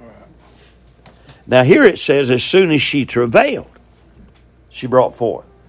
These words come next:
Well, I'm gonna look at this. I want to show you something,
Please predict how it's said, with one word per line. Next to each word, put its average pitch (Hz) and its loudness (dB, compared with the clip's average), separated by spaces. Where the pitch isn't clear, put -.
Well, 147 0
I'm 127 0
gonna 226 -2
look 220 -2
at 147 -6
this. 139 2
I 131 -2
want 165 -4
to 127 -10
show 170 -2
you 180 -2
something, 143 -6